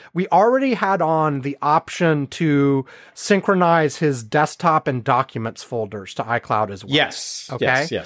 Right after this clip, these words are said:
Speaker 2: yes. You can do
Speaker 1: Now,
Speaker 2: all that. Yes.
Speaker 1: it, yeah, and we, you know, he, he, he bas-, he has his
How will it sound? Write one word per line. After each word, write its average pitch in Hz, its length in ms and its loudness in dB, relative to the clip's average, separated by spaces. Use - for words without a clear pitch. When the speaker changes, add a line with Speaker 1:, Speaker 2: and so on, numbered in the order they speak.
Speaker 2:
yes. - 0 -
You 117 200 -8
can 113 120 -4
do 120 160 2
Speaker 1:
Now, 180 200 4
Speaker 2:
all 170 40 2
that. - 220 -2
Yes. - 280 -6
Speaker 1:
it, - 220 -2
yeah, 185 300 2
and 214 180 0
we, 247 240 0
you 220 180 0
know, 185 100 0
he, 254 260 0
he, 208 340 -6
he 202 100 0
bas-, 262 320 0
he 180 180 0
has 277 200 4
his 202 160 -2